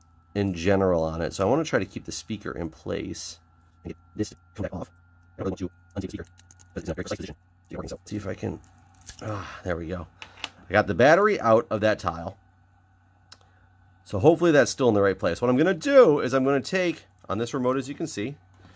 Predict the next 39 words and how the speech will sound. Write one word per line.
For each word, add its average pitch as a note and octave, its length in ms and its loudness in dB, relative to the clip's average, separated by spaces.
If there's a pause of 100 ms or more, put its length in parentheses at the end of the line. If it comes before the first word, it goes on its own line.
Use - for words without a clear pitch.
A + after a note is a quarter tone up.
(500)
this C#3 400 4
is F3 120 -4
gonna E3+ 180 2
go B2+ 260 6
to B2 160 -6
the A2 120 2
bottom G2 400 4
of G2+ 80 2
the F#2 80 -6
button F2 200 2
cell F2 200 -2
battery, F2 420 -2
and F#2+ 120 -2
this F2+ 120 -6
is F2 140 -8
gonna F#2+ 180 -2
go F2+ 220 -2
to F#2 180 -8
the E2+ 280 -4 (380)
side D3+ 440 6
of G#2+ 80 0
the G2+ 80 0
button F#2 260 0
cell E2+ 220 -4
battery. E2+ 480 -6 (560)
And G#2 840 0 (640)
for A#2+ 160 -4
these G#2+ 220 -2
prongs, C#3 840 4 (240)
the A2 60 -4
way A2+ 140 4
that A2 140 0
the G2+ 80 -6
battery G2+ 500 2 (800)
ends A#2 180 4
up - 140 0
sitting G#2+ 500 0
in B2 220 0
here, F#2 680 -4